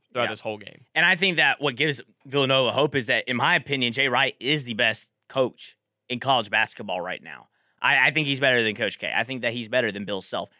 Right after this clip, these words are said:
Speaker 2: And I think that this is something where he's the guy that can overcome the loss of Justin Moore. Do I think, like, they will? No. But if, if there's any team I'm gonna pick to overcome that injury,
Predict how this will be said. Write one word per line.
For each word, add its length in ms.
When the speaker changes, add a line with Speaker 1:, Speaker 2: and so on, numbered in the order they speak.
Speaker 2:
And 100
I 80
think 260
that 240
this 300
is 140
something 560
where 380
he's 320
the 80
guy 220
that 120
can 120
overcome 480
the 80
loss 280
of 60
Justin 320
Moore. 320
Do 140
I 220
think, 420
like, 260
they 140
will? 420
No. 340
But 420
if, 240
if 120
there's 180
any 260
team 320
I'm 140
gonna 160
pick 360
to 80
overcome 480
that 160
injury, 500